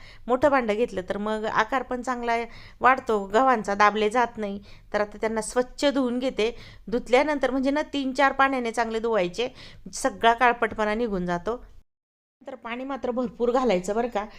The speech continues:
अगदी माझा, म्हणजे आपला जो पंजा असतो ना, तो बुडसतोर, कारण हे गहू जास्तच्या प्रमाणातले आहेत. कुठलेही तुम्ही गहू जरी भिजवाल ना, तेव्हाही तसंच पाणी घाला, म्हणजे ना गहू छान असा फुलून येईल आणि चीकही छान पडेल त्याला. ताई, त्यांच्या कुरड्या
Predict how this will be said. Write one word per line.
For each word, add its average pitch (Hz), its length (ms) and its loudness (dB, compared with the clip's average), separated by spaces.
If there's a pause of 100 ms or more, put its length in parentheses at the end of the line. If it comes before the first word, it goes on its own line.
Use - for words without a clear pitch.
(320)
अगदी 226 300 -2
माझा, 269 500 4
म्हणजे 220 260 0
आपला 220 240 0
जो 226 120 4
पंजा 247 360 4
असतो 277 220 -4
ना, 233 100 0
तो 226 180 0
बुडसतोर, 233 440 -2
कारण 220 320 -2 (340)
हे 220 80 2
गहू 269 220 6
जास्तच्या 247 520 2
प्रमाणातले 233 520 -2
आहेत. 226 120 2 (360)
कुठलेही 339 400 -2
तुम्ही 349 180 -2
गहू 294 160 2
जरी 269 220 4
भिजवाल 262 360 0
ना, 240 160 0
तेव्हाही 262 480 0
तसंच 254 260 -4
पाणी 226 300 -2
घाला, 214 240 0 (360)
म्हणजे 226 200 0
ना 254 120 -2
गहू 254 220 2 (120)
छान 277 220 2
असा 285 180 0
फुलून 247 420 -4
येईल 247 220 -2 (260)
आणि 226 140 -2
चीकही 277 540 -2
छान 214 200 0
पडेल 180 300 -2
त्याला. 151 240 -6 (1700)
ताई, 262 220 -2
त्यांच्या 277 260 -6
कुरड्या 277 300 -2